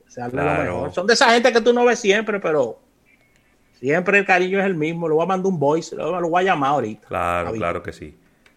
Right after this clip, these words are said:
Speaker 2: Mira, ya finalmente, para, para irnos al break comercial y empezar con el, con el contenido del programa, me sentí muy bien porque en el día de hoy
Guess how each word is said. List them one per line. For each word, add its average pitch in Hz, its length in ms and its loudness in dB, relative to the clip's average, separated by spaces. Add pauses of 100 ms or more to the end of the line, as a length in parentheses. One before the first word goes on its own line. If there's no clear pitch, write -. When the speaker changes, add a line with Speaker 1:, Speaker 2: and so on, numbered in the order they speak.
(440)
Speaker 2:
Mira, 139 480 2
ya 165 340 4
finalmente, 156 1080 -2
para, 82 640 -2
para 85 200 -2
irnos 104 220 -6
al 104 80 -4
break 104 180 -6
comercial 104 440 -4
y - 20 -4
empezar 87 300 -10
con 98 180 -10
el, 90 140 -10
con 90 160 -12
el 87 60 -12
contenido 90 360 -10
del 95 100 -6
programa, 98 460 -6
me 90 120 -10
sentí 92 280 -10
muy 120 220 -8
bien 104 360 -6
porque 92 220 -10
en 92 80 -10
el 90 120 -10
día 107 200 -4
de 120 140 -2
hoy 98 300 -4